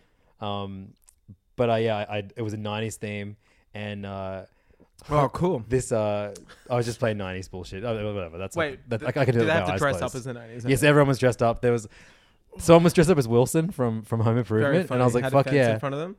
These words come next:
Speaker 1: I played the Home Improvement theme.
Speaker 2: That's sick.
Speaker 1: He didn't. It didn't even register with him.
Speaker 2: What a loser.
Speaker 1: He just kept walking around, and while other, other people were like, "Oh, it's the Home Improvement theme, Wilson," and he was like,
Speaker 2: <gasps>
Speaker 1: just not even re-, it didn't register. And I was like, he came up to me later, and he was like,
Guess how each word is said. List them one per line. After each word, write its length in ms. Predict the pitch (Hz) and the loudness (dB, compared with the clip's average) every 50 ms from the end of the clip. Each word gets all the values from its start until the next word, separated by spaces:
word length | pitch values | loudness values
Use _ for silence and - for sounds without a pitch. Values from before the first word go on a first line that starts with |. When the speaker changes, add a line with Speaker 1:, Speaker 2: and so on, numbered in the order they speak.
| _ - | _ -4
Speaker 1:
I 100 | 120 123 123 | 0 0 0
played 320 | - - 127 123 120 117 | 2 2 4 4 2 2
the 200 | 120 123 127 110 | 0 -2 0 2
Home 140 | 113 120 113 | 2 2 2
Improvement 420 | 110 101 113 110 104 110 117 113 | 2 4 2 2 2 2 -2 -6
theme. 420 | - - 98 92 87 90 98 110 - - | -6 -8 -6 -6 -6 -8 -10 -12 -12 -10
Speaker 2:
That's 240 | 151 135 131 - - | -8 -8 -8 -10 -12
sick. 260 | - 131 127 127 120 | -12 -10 -10 -6 -2
Speaker 1:
He 100 | 123 127 | 0 2
didn't. 260 | 139 147 143 139 135 | 2 2 2 0 -4
It 60 | 139 | -2
didn't 140 | 120 147 147 | -2 0 2
even 140 | 143 135 123 104 | 2 0 2 2
register 360 | 113 117 120 123 - - 104 | 0 0 0 -2 -6 -6 -6
with 140 | 98 95 87 | -6 -6 -8
him. 260 | 92 87 82 - 95 _ _ | -8 -12 -14 -16 -20 _ _
Speaker 2:
What 100 | - 156 160 | -6 -4 -4
a 40 | |
loser. 380 | 143 123 120 120 127 123 131 127 | -4 -4 -4 -6 -6 -6 -6 0
Speaker 1:
He 80 | 135 135 | 0 2
just 160 | 151 143 - | 2 2 2
kept 180 | - 165 151 131 | 4 4 4 4
walking 360 | 117 127 139 127 - 156 139 | 6 4 4 6 4 2 0
around, 480 | 127 120 117 120 123 127 123 120 113 120 - | 2 0 2 2 0 0 -2 -2 -4 -6 -4
and 260 | 120 117 113 113 113 | -4 -4 -4 -4 -2
while 160 | 113 110 110 | 0 0 0
other, 240 | 113 117 117 110 117 | 0 0 0 0 0
other 160 | 117 120 120 | 0 0 0
people 180 | 110 117 120 117 | 0 0 0 0
were 80 | 107 | 2
like, 220 | 110 107 104 - - - _ _ - | 0 0 0 -4 -12 -20 _ _ -8
"Oh, 120 | - 226 233 | -2 -2 -2
it's 160 | 208 - - | -2 -2 0
the 60 | 160 | 2
Home 100 | 160 180 | 2 2
Improvement 380 | 180 - - 208 220 226 220 - | 2 2 0 0 0 0 -4 -4
theme, 280 | - 165 143 127 117 117 | -4 -4 -4 -2 -4 -2
Wilson," 420 | 135 151 165 - - 208 220 214 | -2 -2 -2 0 0 0 0 0
and 120 | 190 135 120 | -2 -2 -2
he 60 | 123 | 0
was 140 | 123 123 190 | 0 0 2
like, 160 | 170 - - | 2 2 4
Speaker 2:
<gasps> 400 | - 165 175 277 311 349 403 480 | 4 2 2 2 2 4 4 4
Speaker 1:
just 160 | 539 539 508 466 | 4 4 4 2
not 200 | 127 123 123 127 | 2 2 4 4
even 320 | 127 113 117 113 110 107 98 | 4 4 2 0 -2 -4 -4
re-, 160 | 110 113 113 - | -2 -4 -2 -2
it 80 | 120 | -4
didn't 180 | 110 117 120 117 | -6 -4 -4 -2
register. 360 | 107 104 104 117 107 - 110 | -2 0 0 0 -2 0 -2
And 80 | 104 101 | -2 0
I 60 | 107 | 0
was 100 | 110 107 | -2 -2
like, 220 | 110 104 95 - _ _ _ - - _ _ | -2 -2 -4 -8 _ _ _ -20 -20 _ _
he 100 | - 117 | -8 -2
came 160 | - 127 123 | 2 2 2
up 80 | 123 120 | 2 2
to 60 | 117 | 0
me 120 | 113 113 110 | -2 -2 0
later, 240 | 107 107 107 110 | 0 0 0 0
and 100 | 107 104 | -2 -2
he 100 | 104 104 | -4 -4
was 260 | 104 104 104 101 - 107 | -4 -4 -6 -6 -6 -6
like, 300 | 104 101 101 - - | -6 -6 -6 -8 -10